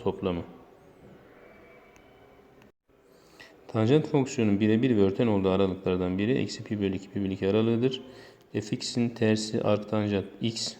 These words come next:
fonksiyonuna tanjant fonksiyonunun tersi denir. Tan x y ise x eşittir arc tan y'dir arkadaşlar.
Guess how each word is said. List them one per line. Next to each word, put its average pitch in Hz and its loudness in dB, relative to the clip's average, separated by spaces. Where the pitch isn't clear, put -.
fonksiyonuna 101 -2
tanjant 107 4
fonksiyonunun 107 -2
tersi 101 0
denir. 92 -2
Tan 117 2
x - -2
y 110 4
ise 127 0
x - -4
eşittir - -4
arc 104 0
tan 123 2
y'dir 104 2
arkadaşlar. - -8